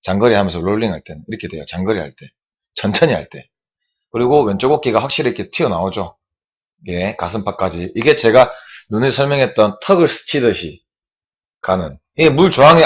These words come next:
덜 받으면서 팔이 돌아갈 때 이렇게 물을 잡아가서 돌아가는 동작이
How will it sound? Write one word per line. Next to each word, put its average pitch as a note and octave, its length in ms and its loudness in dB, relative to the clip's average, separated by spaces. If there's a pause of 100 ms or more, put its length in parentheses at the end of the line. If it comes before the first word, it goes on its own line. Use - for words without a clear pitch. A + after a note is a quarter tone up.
덜 A#2 140 6
받으면서 C#3+ 680 6 (460)
팔이 A3+ 320 8
돌아갈 F#3 480 10
때 C3+ 300 10
이렇게 C3 200 -2
물을 G3+ 360 4
잡아가서 E3 580 6
돌아가는 C#3+ 380 6
동작이 C3 360 4